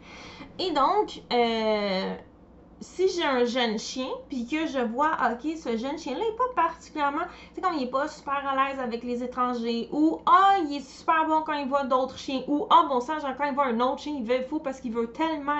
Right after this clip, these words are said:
y aller. Genre, hum, ça, je vais faire attention, comme c'est bon d'être so-, social, mais on veut quand même que le cerveau reste connecté, ou, oh, non, il est pas super à l'aise, ou finalement, il s'en fout, tu sais, comme il est content d'aller jouer, mais si je le rappelle, il décroche. Tu sais,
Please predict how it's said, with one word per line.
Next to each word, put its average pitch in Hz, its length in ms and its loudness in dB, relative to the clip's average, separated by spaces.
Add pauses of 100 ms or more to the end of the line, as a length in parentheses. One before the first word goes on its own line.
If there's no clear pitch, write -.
(120)
y 233 120 2
aller. 233 460 0 (280)
Genre, - 360 2
hum, 403 240 -2
ça, 302 180 -4
je 254 100 -8
vais 254 140 2
faire 285 320 0
attention, 247 380 -2
comme 233 120 -2
c'est 226 180 -6
bon 262 200 2 (180)
d'être 277 240 -4
so-, 285 300 -4
social, 294 800 -4
mais 226 80 -2
on 208 60 0
veut 233 140 -4
quand 254 200 2
même 269 240 -4
que 277 80 -6
le 233 140 -2
cerveau 226 380 -2
reste 220 280 -6
connecté, 285 400 -2 (160)
ou, 269 220 -6
oh, - 140 2 (140)
non, 370 100 0 (100)
il 339 60 -2
est - 20 -8
pas 392 100 -6
super 359 340 4
à 330 80 4
l'aise, 349 360 4 (280)
ou 349 140 8
finalement, 294 500 0
il 359 60 2
s'en 269 260 6
fout, 320 320 -6
tu 349 80 -4
sais, - 40 -4
comme 269 180 0
il 254 100 0
est 240 60 -2
content 247 300 2
d'aller 233 260 2
jouer, 269 220 0
mais 247 80 -2
si 254 180 -8
je 240 100 -8
le 247 60 2
rappelle, 220 360 -2
il 226 80 -2
décroche. 208 400 -4
Tu 240 60 -14 (300)
sais, 415 80 4